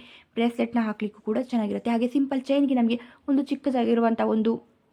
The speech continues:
ಮುತ್ತಿನ ಪೆಂಡೆಂಟ್‌ನ ಹಾಕಿದಾಗೂ ಕೂಡ ಆ ರೀತಿಯಾದ ಒಂದು ಸೆಟ್‌ನ ನಾವು ವೇರ್ ಮಾಡಲಿಕ್ಕೆ ಸಿಂಪಲ್ ಆಗಿ ಡೈಲಿ ಯೂಸ್‌ಗೆ ತುಂಬ ಚೆನ್ನಾಗಿರುತ್ತೆ. ಹಾಗೆ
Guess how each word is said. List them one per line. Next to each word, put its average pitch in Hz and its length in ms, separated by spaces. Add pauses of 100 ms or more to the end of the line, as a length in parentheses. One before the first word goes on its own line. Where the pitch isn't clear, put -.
ಮುತ್ತಿನ 233 560
ಪೆಂಡೆಂಟ್‌ನ 269 520
ಹಾಕಿದಾಗೂ 214 460
ಕೂಡ 214 160 (380)
ಆ 277 100
ರೀತಿಯಾದ 294 300
ಒಂದು 247 260
ಸೆಟ್‌ನ 240 280
ನಾವು 220 200
ವೇರ್ 214 240
ಮಾಡಲಿಕ್ಕೆ 208 400
ಸಿಂಪಲ್ 226 460
ಆಗಿ 208 160
ಡೈಲಿ 208 360
ಯೂಸ್‌ಗೆ 233 340
ತುಂಬ 202 240
ಚೆನ್ನಾಗಿರುತ್ತೆ. 208 580 (440)
ಹಾಗೆ 277 280